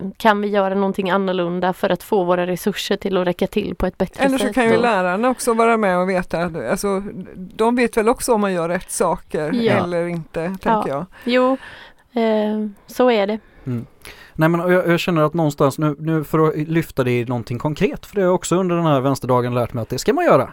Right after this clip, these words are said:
Speaker 1: Ja.
Speaker 3: om man vill få med sig folk. Vad kan man göra nu då om man tycker att det här var ju inget bra? Och så blir man lite, eh, full i, i fan på, på att det här var inget käckt. Då kan man faktiskt skicka ett mejl.
Speaker 1: Mm.
Speaker 3: För det säger den här Pelle Butten som jag citerade innan, att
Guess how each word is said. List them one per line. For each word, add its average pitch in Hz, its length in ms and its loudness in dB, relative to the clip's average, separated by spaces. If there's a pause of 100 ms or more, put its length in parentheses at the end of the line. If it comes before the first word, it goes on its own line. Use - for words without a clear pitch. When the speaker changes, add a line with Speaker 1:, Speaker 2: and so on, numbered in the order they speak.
(220)
Speaker 1:
Ja. 254 180 0
Speaker 3:
om 151 100 4
man 143 200 4
vill 131 300 0
få 156 120 -2
med 135 180 0
sig 127 100 -2
folk. - 400 -6 (280)
Vad 151 180 0
kan 170 120 -6
man 175 120 -4
göra 180 240 0
nu 208 160 2
då 123 200 2 (120)
om 139 140 2
man 131 120 2
tycker 120 260 -2
att 117 160 -2
det 120 100 0
här 139 80 2
var 190 100 2
ju 220 100 2
inget 160 200 2
bra? 117 220 0 (400)
Och 131 140 2
så - 80 -4
blir 135 160 2
man 127 120 0
lite, 123 260 0 (800)
eh, 131 80 -6
full 120 240 0
i, 120 260 0
i 120 60 0
fan 120 240 -2
på, 123 260 -2
på 131 160 -4
att 113 120 -6
det 120 60 -4
här 113 80 0
var 117 80 -6
inget 120 140 -8
käckt. - 220 -6 (240)
Då - 160 2
kan - 140 -8
man 131 100 -4
faktiskt - 240 -2
skicka - 180 0
ett - 80 -2
mejl. 143 420 -2 (260)
Speaker 1:
Mm. 285 120 -2
Speaker 3:
För 214 60 2
det 185 160 4
säger 214 380 0
den 339 120 -2
här 156 260 2 (100)
Pelle 170 200 0
Butten 139 340 -2
som 139 120 -4
jag 135 100 0
citerade 135 420 -2
innan, 127 220 0
att - 240 -6